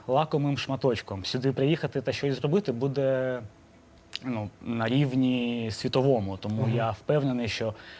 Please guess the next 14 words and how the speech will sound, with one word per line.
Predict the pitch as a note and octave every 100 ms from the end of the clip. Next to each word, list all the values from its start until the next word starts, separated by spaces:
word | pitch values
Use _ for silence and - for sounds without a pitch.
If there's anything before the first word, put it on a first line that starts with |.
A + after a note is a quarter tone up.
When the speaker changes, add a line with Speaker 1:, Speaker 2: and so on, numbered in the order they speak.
| - -
Speaker 1:
е, | - A2
не | A#2+ C3+
в-, | -
не, | D3+ C#3+
не | C3+ C#3+
тільки | C#3 G3 - D#3
в |
плані | C3 B2+ A#2+
мистецтва, | A#2 - G3 - C3 A#2 - - - -
коли | - A#2+ A#2+
війна | A#2+ A#2
закінчиться, | A2+ B2 A2+ A3+ C#3
сюди | B2 A#2+
приїдуть | A#2 B2+ D3+ C3 A#2